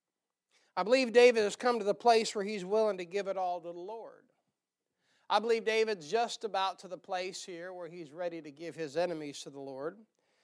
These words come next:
And if you and I are gonna give our enemies to the Lord, and listen, if you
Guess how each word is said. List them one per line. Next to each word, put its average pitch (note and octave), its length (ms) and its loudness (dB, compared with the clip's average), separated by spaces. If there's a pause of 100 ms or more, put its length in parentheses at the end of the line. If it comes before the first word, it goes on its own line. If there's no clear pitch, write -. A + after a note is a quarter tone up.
(280)
And F3+ 240 2
if F3+ 160 -6
you A3 220 0
and G3+ 80 2
I G3 180 6
are G#3 160 6
gonna F#3+ 160 0
give F3+ 220 0
our F#3 180 6
enemies D#3+ 440 0
to E3 100 -8
the D3+ 60 -6
Lord, D3+ 360 -4
and D#3 160 -8
listen, F3 320 -10
if D#3+ 220 -14
you F3 240 -12